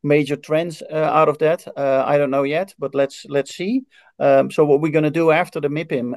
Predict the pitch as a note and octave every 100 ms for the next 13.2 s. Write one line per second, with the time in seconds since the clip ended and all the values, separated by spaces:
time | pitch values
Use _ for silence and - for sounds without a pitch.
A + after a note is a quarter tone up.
0 | - C#3 C#3 C#3+ C#3 D3+ D#3 - C#3+ C#3
1 | C#3 C#3 C#3 C#3 C#3 - C#3 C3+ C3+ D3
2 | D3+ C#3+ C#3+ C#3+ C3+ D#3 C#3+ D#3+ E3+ F#3+
3 | F#3+ C#3+ C3+ F3 F3 - D3+ D#3 D#3 C#3
4 | D3+ E3+ F3+ G#3+ - - _ - - E3+
5 | D3+ C#3+ D3 C#3 D3+ D3+ C#3 C3 - C#3
6 | C#3 C#3 B2+ C3+ C3 C3 D3 D3 - D#3+
7 | D#3+ A#2 - C3+ C3 B2+ B2+ C3 C3+ B2
8 | C3+ D#3+ F3 B2+ - _ _ _ C#3+ C3
9 | - F3 D3 C3+ C#3 C#3+ C3+ D3 D3+ D#3+
10 | C#3+ C#3 C3+ C#3+ C#3 C3 B2+ C3 C3 C3
11 | C3 - G#2+ A#2+ - - C3 B2+ D#3 C#3+
12 | C3+ C3+ C#3 C3+ B2+ D3 D3+ C3+ D3 C#3
13 | C3 A#2